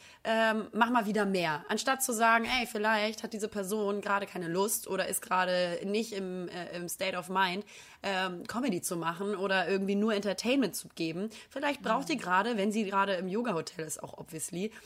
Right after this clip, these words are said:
Speaker 1: ähm, ihr Tempo, ihr Ding so zu machen, wie sie will.“ Und,
Speaker 2: Mhm.
Speaker 1: ähm, das fand ich bei, also wie gesagt, dieser Nachricht immer wieder sehr deutlich, dass halt klar, das Positive bei Social Media ist, dass Distanzen abgebaut werden und man nahbar wird, ne,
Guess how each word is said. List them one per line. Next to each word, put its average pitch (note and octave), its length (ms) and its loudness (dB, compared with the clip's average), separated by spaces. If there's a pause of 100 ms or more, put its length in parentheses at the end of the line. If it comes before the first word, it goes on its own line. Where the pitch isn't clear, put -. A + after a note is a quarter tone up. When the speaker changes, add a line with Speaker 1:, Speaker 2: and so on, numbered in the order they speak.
(260)
Speaker 1:
ähm, G#3 460 0 (240)
ihr G#3+ 240 0
Tempo, A3+ 320 0
ihr G#3 280 0 (400)
Ding A3 140 2
so G3+ 140 0
zu G#3+ 140 -6
machen, G3+ 240 -2
wie F#3+ 60 -4
sie G#3 280 0
will.“ E3+ 260 -2 (400)
Und, G3+ 420 0
Speaker 2:
Mhm. - 60 -8
Speaker 1:
ähm, G3 300 2
das A3+ 200 0
fand B3+ 200 2
ich - 220 -6
bei, G#3 420 2
also F#3+ 380 -2 (320)
wie G#3+ 80 -4
gesagt, G3+ 280 0
dieser G3 200 0
Nachricht A#3+ 720 2
immer G3+ 180 -2
wieder G3 260 -2
sehr F3+ 120 -2
deutlich, G#3+ 520 -4
dass F#3+ 200 -2 (380)
halt F#3+ 200 2
klar, G3 280 4
das A3 160 0
Positive G3+ 400 -4
bei F#3+ 100 2
Social G3 300 -4
Media G3 260 0
ist, A3+ 240 -2
dass B3 140 -2
Distanzen B3 440 -2
abgebaut A#3+ 540 -2
werden A#3+ 320 2
und G3 140 -2
man F3+ 160 -2
nahbar F#3+ 400 0
wird, C#4+ 260 -2
ne, G#3 220 -4